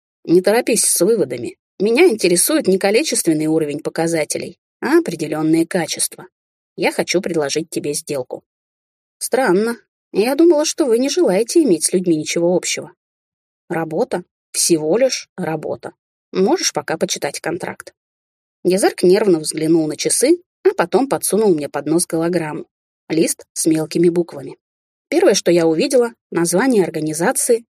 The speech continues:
требования которой я обязалась безоговорочно выполнять. При этом запрещалось говорить о заданиях. На это ставили ментальный блок,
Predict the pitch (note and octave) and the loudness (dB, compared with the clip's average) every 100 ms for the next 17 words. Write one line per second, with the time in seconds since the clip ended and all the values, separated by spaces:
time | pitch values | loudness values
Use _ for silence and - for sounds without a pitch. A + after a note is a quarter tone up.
0 | _ - F#3 E3+ D#3 D3+ D3 - C4+ C4+ | _ -2 0 2 -2 -2 -4 0 0 0
1 | C4 _ _ _ E3+ F#3 D4 F#3 D3+ D3 | -6 _ _ _ -4 0 0 0 -2 -2
2 | F#3+ G3 D3+ D3 D3 D3+ D3+ - E3+ D#3 | 0 -2 -4 -6 -6 -4 -4 -2 -2 -4
3 | D3+ D#3+ D#3+ C#3 - _ _ _ _ F3 | -4 -2 -4 -6 -14 _ _ _ _ -2
4 | E3+ E3 C#4+ C#4 D4 G3 F3+ F3+ F3 F#3+ | 2 2 2 -2 -2 0 0 0 0 2
5 | A#3 A3+ E3 D3+ D#3+ D#3+ E3 D#3+ D3 F3 | 2 0 -4 -4 -4 -4 -4 -6 -8 -8
6 | F#3+ - _ _ _ _ - E3+ C4+ A#3 | -10 -14 _ _ _ _ 0 2 4 2
7 | - D3+ F3 A3 F3 D3 D#3 D#3+ E3 F#3+ | -2 -2 0 2 2 0 -4 0 2 2
8 | F#3 - | -2 -2